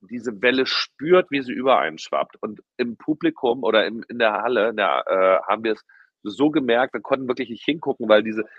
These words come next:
diese Lichtenergie einen, uns so überrollt hat. Und das muss man halt gucken, dass man das wirklich hinkriegt. Als ich das dann aus der Totale gesehen habe, hab ich gesagt so, puff. Das ist halt einfach so, wie wenn du sagst,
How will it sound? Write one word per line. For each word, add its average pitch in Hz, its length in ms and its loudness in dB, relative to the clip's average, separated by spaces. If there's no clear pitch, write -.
diese 110 160 -4
Lichtenergie 120 1160 0
einen, 113 260 0
uns 120 200 -6
so 147 140 2
überrollt 110 580 4
hat. 73 220 0
Und 120 340 0
das 127 260 0
muss 170 220 -4
man 147 180 0
halt 139 180 0
gucken, 135 560 -6
dass 117 160 -4
man 107 240 0
das 110 240 4
wirklich 120 220 -6
hinkriegt. 131 320 -6
Als 123 180 4
ich 120 60 -8
das 131 140 0
dann 120 160 -6
aus 110 120 -4
der 113 100 -6
Totale 139 440 4
gesehen 117 280 2
habe, 117 60 4
hab 113 80 6
ich 117 40 0
gesagt 113 180 0
so, 113 280 0
puff. 359 220 2
Das 135 140 4
ist 151 120 0
halt 147 160 6
einfach 147 260 2
so, 143 220 0
wie 135 80 -2
wenn 131 140 0
du 135 80 -2
sagst, 131 260 0